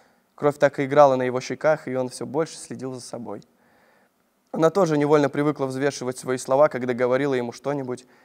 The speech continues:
или шутила с ним. Лицо, которое она обращала к мальчику, приходившему с запада, Долговязый не любил. Ему даже казалось в такие минуты, что в ней не один, а два человека. И все-таки как быстро течет время. Кажется, только вчера она села за парту, а сегодня...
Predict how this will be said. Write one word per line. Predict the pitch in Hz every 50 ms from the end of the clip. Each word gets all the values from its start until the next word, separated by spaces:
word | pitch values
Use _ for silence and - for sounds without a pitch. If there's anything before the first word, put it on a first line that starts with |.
| _ _ _
или | - - 120
шутила | 120 - 120 110 - 127 120 120
с | 117 -
ним. | - 117 120 - _ _ _ _ _ _ _ _ _ _ _ _ _ _ - -
Лицо, | - 151 156 - 233 220
которое | - 190 175 - 180 170 165 160 -
она | 156 151 160 156
обращала | 151 143 147 147 - 170 156 156 151
к | -
мальчику, | 165 165 160 - - - 143
приходившему | - 139 143 - 147 147 147 147 - 147 147 147
с |
запада, | 147 180 190 - 175 151 156
Долговязый | 143 143 151 151 156 165 165 165 156 151 156
не | 156 151
любил. | 156 160 147 - - - - _ _ _ _ _ _ _ _ _ _ _ _ _
Ему | - 135 143 143
даже | 143 143 143 143 139
казалось | - 139 139 156 151 147 147
в | -
такие | 143 135 - 147 143
минуты, | 147 156 180 170 143
что | 131 - -
в | 127 139
ней | 139 135
не | 135 135
один, | 139 135 135 156 160 - -
а | - 139
два | 139 135 135 135 123 120
человека. | - - 107 110 117 120 120 123 - - - _ _ _ _ _ _ _ _ _ _ _ _ _ _ _ _ _ _ _ _ _ _ _
И | 151
все-таки | - - 180 165 - 147 - 139
как | - 190 180 151
быстро | 147 147 156 151 - 143
течет | 127 - 131 - - 131 127 -
время. | 131 135 135 120 110 95 - _ _ _ _ _ _ _ _ _
Кажется, | - 170 165 156 - - 160
только | - 185 175 160 - 165
вчера | - - - 185 180 180 165
она | 151 143 139
села | 135 - - 151 147 143
за | 131 135 131
парту, | - - 160 160 151 151 - 120
а | 120
сегодня... | - - 127 135 151 165 151 143 139 -